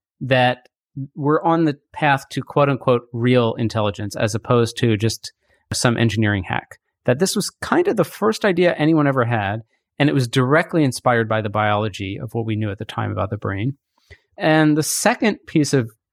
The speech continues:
data for me that's very significant is, without going totally into the details, although we can if you want,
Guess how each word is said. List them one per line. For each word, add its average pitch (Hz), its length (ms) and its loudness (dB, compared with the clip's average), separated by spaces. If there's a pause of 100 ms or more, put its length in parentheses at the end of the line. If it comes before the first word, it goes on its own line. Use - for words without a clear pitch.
(200)
data 117 300 2
for - 160 -4
me 113 140 0
that's 107 180 -4
very 110 200 0
significant 107 800 -4 (560)
is, 127 380 2 (160)
without 139 300 2
going 131 320 2 (260)
totally 147 380 2
into 127 180 0
the 120 100 -4
details, 113 480 0
although 113 160 2
we 107 100 -2
can 120 180 -2
if - 120 -6
you 110 80 -2
want, 104 340 -2